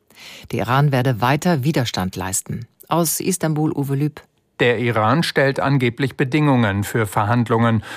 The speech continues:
Speaker 2: unter anderem ein Ende sämtlicher Angriffe sowie den Erhalt von Reparationszahlungen. Eine Bestätigung aus der Regierung gibt es dafür nicht. Die U S A haben am Abend gedroht, im Iran die Hölle losbrechen zu lassen, sollte das Regime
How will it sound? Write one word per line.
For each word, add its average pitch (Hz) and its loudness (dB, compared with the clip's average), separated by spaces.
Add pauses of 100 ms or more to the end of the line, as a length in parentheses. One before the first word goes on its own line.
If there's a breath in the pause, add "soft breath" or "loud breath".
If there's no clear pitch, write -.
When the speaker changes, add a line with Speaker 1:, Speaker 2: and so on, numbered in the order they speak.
(120 loud breath)
Speaker 2:
unter 127 2
anderem 127 2
ein 113 0
Ende 135 2
sämtlicher 120 0
Angriffe 135 2
sowie 139 0
den 123 2
Erhalt 113 -2
von 113 0
Reparationszahlungen. 104 -2 (140)
Eine 104 -6
Bestätigung 127 0
aus 123 -2
der 117 -2
Regierung 123 0
gibt 113 -4
es 113 -4
dafür 110 -2
nicht. 120 0 (360 loud breath)
Die 147 0
U 156 2
S 139 0
A 147 2
haben 165 2
am 139 0
Abend 127 0
gedroht, 131 0
im 139 0
Iran 120 0 (100)
die 117 -2
Hölle 143 0
losbrechen 110 -2
zu - 0
lassen, 120 2
sollte 127 0
das 110 -2
Regime 98 -4